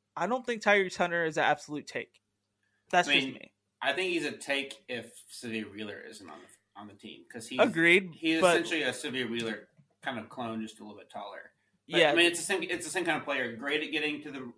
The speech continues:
Speaker 2: rim, great at playmaking, but struggles to finish sometimes and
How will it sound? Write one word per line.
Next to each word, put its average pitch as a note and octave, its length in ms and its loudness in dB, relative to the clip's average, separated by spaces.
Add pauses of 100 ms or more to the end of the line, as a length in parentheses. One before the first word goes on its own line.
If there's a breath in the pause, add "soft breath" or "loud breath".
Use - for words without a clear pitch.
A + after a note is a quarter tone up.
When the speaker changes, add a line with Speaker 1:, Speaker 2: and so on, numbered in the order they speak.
Speaker 2:
rim, B2+ 400 -6 (320)
great B2+ 220 -4
at - 180 -10
playmaking, A#2+ 800 -2
but A2+ 180 -8
struggles C#3 500 -6
to - 80 -18
finish B2+ 400 -10
sometimes A2 680 -8 (140)
and G#2+ 380 -16